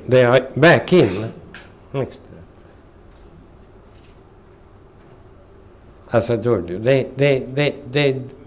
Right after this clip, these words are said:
make a much better, uh, uh, living, a higher living, they, higher wages, permanent labor, uh, and, uh, every day,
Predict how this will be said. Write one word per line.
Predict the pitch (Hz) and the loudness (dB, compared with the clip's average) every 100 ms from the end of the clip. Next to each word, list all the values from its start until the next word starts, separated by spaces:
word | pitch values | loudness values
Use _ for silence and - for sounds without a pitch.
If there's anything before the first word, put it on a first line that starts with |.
| 113 | -10
make | 147 160 147 - | -2 0 -2 -6
a | 127 113 - - - - - - - 117 | -10 -12 -20 -20 -20 -20 -20 -20 -16 -10
much | 117 165 175 - - - - 120 | 2 4 4 0 -8 -10 -14 -2
better, | 143 127 120 98 95 - - - - - - - - - - - | 2 2 2 -2 -2 -10 -20 -20 -20 -20 -20 -20 -20 -20 -18 -8
uh, | |
uh, | 107 95 92 - 101 95 90 90 90 | -6 -4 -6 -8 -8 -8 -6 -6 -4
living, | 107 107 85 85 95 - - - - - - - - | 0 0 -2 -8 -12 -16 -20 -20 -20 -20 -20 -12 -4
a | |
higher | 107 123 110 | 0 4 4
living, | 110 107 104 - | 2 0 -4 0
they, | 135 127 - | 2 2 -4
higher | 113 113 170 135 123 | -8 2 4 4 4
wages, | 143 120 110 - 107 113 - - - - - - - - | 4 4 2 -2 -4 -4 -10 -20 -20 -20 -20 -20 -20 -8
permanent | - 160 123 117 113 123 | 2 4 6 4 2 4
labor, | 131 113 101 104 98 104 - - - - - - - - - - - | 4 4 2 0 0 -2 -10 -20 -20 -20 -20 -20 -20 -20 -20 -10 -2
uh, | 104 98 95 - - | 0 0 -2 -6 -4
and, | 110 98 98 | -2 -2 -4
uh, | 98 95 92 - | -6 -6 -6 0
every | 127 101 107 | 0 2 0
day, | 113 104 98 104 | 2 2 0 -6